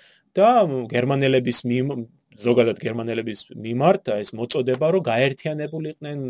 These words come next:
ა, ამ, ა, ხომ, რაღა-, რაიმე ეღონათ, ა, ამ საფრ-, ამ, ამ, ამ ოკუპაციის, ა, შესაჩერებლად. ამ, ე, ასეთი, რა, რა თქმა უნდა, ს-,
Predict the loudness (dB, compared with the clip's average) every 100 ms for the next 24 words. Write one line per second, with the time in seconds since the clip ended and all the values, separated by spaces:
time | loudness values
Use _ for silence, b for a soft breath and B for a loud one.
0 | -10 b b b -10 -6 -4 -6 -8 -10
1 | -10 -6 -6 -4 -6 -8 -10 -14 -10 -4
2 | 0 0 0 0 0 0 0 0 -2 -4
3 | -2 -4 _ b b b _ -10 -8 -8
4 | -8 -8 -4 -4 -2 -4 -2 -4 -6 -8
5 | -8 -8 -8 -8 -8 -8 -8 -2 -2 -2
6 | -2 -4 -4 -10 B B _ -10 -8 -6
7 | -8 -8 -10 -16 -20 _ b b b b
8 | b 0 2 2 -2 -10 -20 _ _ 4
9 | 6 6 6 4 4 6 4 2 0 0
10 | 2 0 2 2 2 2 -6